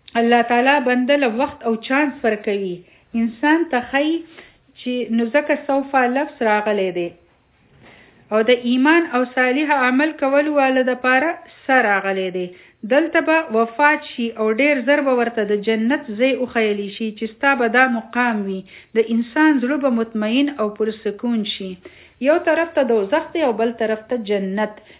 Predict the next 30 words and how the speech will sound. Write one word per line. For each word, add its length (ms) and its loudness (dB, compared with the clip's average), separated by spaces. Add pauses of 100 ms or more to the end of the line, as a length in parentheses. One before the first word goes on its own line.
(140)
لیکن 280 0
د 140 4
الله 200 2 (100)
تعالی 260 2 (120)
رحمت 340 -2 (180)
د 40 0 (100)
هغو 260 -2
د 160 0
عذاب 460 2
نه 60 -2 (100)
سیوا 320 0 (100)
دی. 120 -4 (440)
ځکه 280 0
چې 60 -4
هغوی 300 2
به 140 2
همیشه، 400 -2 (100)
همیشه 460 0
په 60 2 (100)
جنت 440 0
کې 80 -6
اوسي. 400 -4 (380)
جنتي 520 2
به 120 2
چرې 400 -2
د 40 6 (120)
جنت 460 2
نه 180 2
نه 100 0
وځي. 260 -4